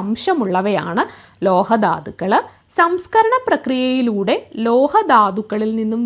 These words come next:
വേർതിരിച്ചെടുക്കുന്ന ലോഹം സാധാരണയായിട്ട് കടുപ്പമുള്ളതും തിളക്കമുള്ളതുമാണ്. അപ്പം എന്താണ്? പ്രകൃതിയിൽ സ്വാഭാവികമായിട്ട് കാണപ്പെടുന്ന ലോഹത്തിൻ്റെ അംശമുള്ളവയാണ് ലോഹധാതുക്കൾ.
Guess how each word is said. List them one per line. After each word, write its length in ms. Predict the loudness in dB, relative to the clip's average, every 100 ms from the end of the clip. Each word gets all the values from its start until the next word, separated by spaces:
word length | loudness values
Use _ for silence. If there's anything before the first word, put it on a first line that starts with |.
| -2
വേർതിരിച്ചെടുക്കുന്ന 1000 | 0 0 2 0 0 -2 -4 -6 -8 -6 -4 -4
ലോഹം 360 | -6 -2 -4 -4 -14 -20 -6 2
സാധാരണയായിട്ട് 1200 | 4 4 2 4 4 4 0 -2 -4 -8 -6 -6 -8 _ _ 2
കടുപ്പമുള്ളതും 1080 | 4 2 -2 0 2 2 0 -2 -2 -4 -8 _ -4
തിളക്കമുള്ളതുമാണ്. 1200 | 0 2 0 0 0 2 0 -4 -4 -4 -6 -12 -16 -8
അപ്പം 160 | -4 -4
എന്താണ്? 440 | 0 2 4 2 -2 -6 _ -6
പ്രകൃതിയിൽ 520 | -6 -2 -4 -2 -4 -4
സ്വാഭാവികമായിട്ട് 1080 | -2 -2 0 0 2 0 -2 -2 -2 -4 -4 -2
കാണപ്പെടുന്ന 800 | -2 -4 -4 -4 -6 -2 0 -2 -8 -20 -2 2
ലോഹത്തിൻ്റെ 580 | 2 0 -4 -2 2 2 2
അംശമുള്ളവയാണ് 1160 | -4 -4 -2 -2 -2 -2 -2 -4 -6 -6 -6 -6 _ -8
ലോഹധാതുക്കൾ. 920 | -4 -4 0 2 2 0 -6 -2 0